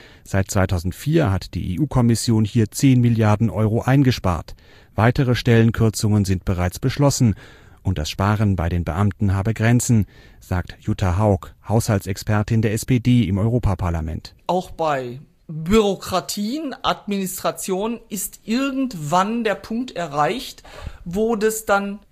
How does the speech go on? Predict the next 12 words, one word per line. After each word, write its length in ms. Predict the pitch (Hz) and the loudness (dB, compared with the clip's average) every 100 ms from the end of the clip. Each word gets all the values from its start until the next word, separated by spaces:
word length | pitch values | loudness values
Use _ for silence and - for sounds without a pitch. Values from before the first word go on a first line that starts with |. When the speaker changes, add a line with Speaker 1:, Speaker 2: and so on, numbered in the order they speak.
| - | -10
Speaker 2:
nicht 500 | 185 208 240 - 226 | -6 -4 -6 -8 -6
mehr 200 | 226 226 | -4 -4
vom 280 | - 208 | -6 -8
vorhandenen 420 | 208 180 196 202 196 | -6 -6 -6 -8 -6
Personal 640 | 185 175 165 143 175 214 | -6 -6 -6 -4 -4 -6
mit 320 | 196 180 - | -6 -8 -8
noch 320 | 175 185 202 | -6 -6 -6
so 80 | - | -10
viel 300 | 214 - 202 | -12 -10 -10
Effizienz 580 | 185 185 151 180 185 190 | -10 -10 -10 -8 -8 -10
und 140 | 196 | -12
Effektivitätssteigerung 1400 | - 175 - 175 156 - 214 - - 139 151 147 170 180 | -12 -14 -14 -16 -14 -14 -12 -10 -6 -6 -6 -8 -10 -10